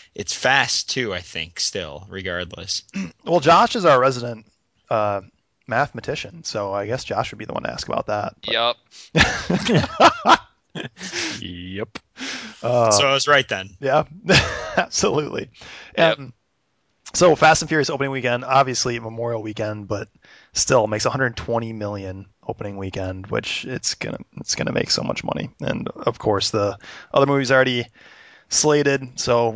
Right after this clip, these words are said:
Speaker 2: hopefully
Speaker 4: Yeah,
Speaker 2: we'll have
Speaker 4: they knew what they were doing.
Speaker 2: Yeah, l-, hopefully we have multiple Furiouses coming our way, and we can, we can thank the Lord for that. And, uh, yeah, we have Hangover Part Three made fifty million this weekend, and Epic, the movie I caught that also came out this weekend, made forty-two million.
Speaker 4: Fern Gully, Fern Gully.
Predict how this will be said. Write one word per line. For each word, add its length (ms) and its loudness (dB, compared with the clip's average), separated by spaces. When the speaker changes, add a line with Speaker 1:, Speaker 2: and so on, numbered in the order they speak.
Speaker 2:
hopefully 280 0
Speaker 4:
Yeah, 60 4
Speaker 2:
we'll 80 0
have 260 6
Speaker 4:
they 160 2
knew 140 4
what 120 4
they 120 2
were 100 2
doing. 300 2
Speaker 2:
Yeah, 280 6
l-, 120 -4
hopefully 380 0
we 100 0
have 240 4
multiple 420 0
Furiouses 680 -2
coming 300 -2
our 160 0
way, 420 2
and 300 -8
we 120 -6
can, 520 -10
we 100 -18
can 200 -6
thank 300 -2
the 100 2
Lord 300 -2
for 100 0
that. 320 4
And, 320 -2
uh, 440 2
yeah, 240 0
we 140 -2
have 80 2
Hangover 360 -4
Part 220 0
Three 200 -6
made 220 -8
fifty 320 -2
million 300 -4
this 140 -6
weekend, 420 -4
and 160 -2
Epic, 380 2
the 80 -12
movie 200 -6
I 100 0
caught 280 -4
that 80 -6
also 220 -6
came 120 -10
out 100 -4
this 140 -8
weekend, 300 -4
made 140 -12
forty-two 440 -10
million. 300 -6
Speaker 4:
Fern 100 -8
Gully, 200 -8
Fern 300 -14
Gully. 320 -8